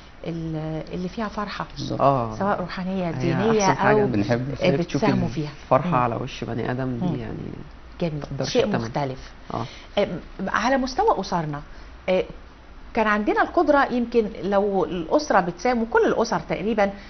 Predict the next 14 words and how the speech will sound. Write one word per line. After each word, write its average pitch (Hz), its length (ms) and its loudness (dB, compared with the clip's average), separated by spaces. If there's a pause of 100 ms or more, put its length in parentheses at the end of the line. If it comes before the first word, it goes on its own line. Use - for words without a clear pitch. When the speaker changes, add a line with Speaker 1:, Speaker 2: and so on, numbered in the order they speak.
(220)
Speaker 1:
بتشارك 226 520 8
بصورة 202 400 4
أو - 120 6
بأخرى، 165 380 -2
لكن 233 220 0
يتهيألي 339 360 0
مع 202 200 -2
زمايلنا 190 480 0
وفي 196 140 -2
الجامعة 208 260 0
بيبقى 175 180 -6
في - 80 -10
شيء 170 180 -4
مختلف. - 540 -8